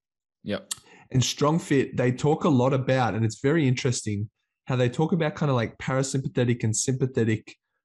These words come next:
Speaker 2: kind of, like, chains in the body. And they talk about internal and external torque. And internal torque is kind of, like, you know, being able to kind of, like, get that pronation, your adductors, your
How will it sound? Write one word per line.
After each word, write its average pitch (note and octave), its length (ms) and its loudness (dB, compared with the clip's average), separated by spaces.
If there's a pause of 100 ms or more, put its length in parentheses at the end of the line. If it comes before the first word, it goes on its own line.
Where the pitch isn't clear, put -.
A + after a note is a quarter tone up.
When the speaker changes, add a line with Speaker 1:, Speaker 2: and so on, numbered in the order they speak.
(140)
Speaker 2:
kind B2+ 180 0
of, A#2 140 0
like, A2 360 -2
chains B2+ 480 0
in A2 120 2
the G2 80 0
body. A2 560 0 (500)
And A2+ 320 0
they A#2 200 2
talk C3 260 -2
about A#2+ 300 -2
internal B2 500 0
and G#2 100 -4
external G#2 540 -4
torque. - 460 -4 (680)
And A#2+ 400 0 (640)
internal D3 480 2
torque C#3+ 440 -2
is A#2 120 0
kind B2 220 -2
of, A#2 100 -2
like, A2+ 240 -2
you A#2 60 0
know, A2+ 160 2
being A#2+ 220 0
able A#2 140 0
to A#2 80 0
kind G3 200 0
of, A2 100 0
like, A2+ 340 -2
get B2+ 180 -2
that A#2+ 180 -4
pronation, A#2 480 0
your A2 200 2
adductors, A2+ 640 -2
your A2 180 0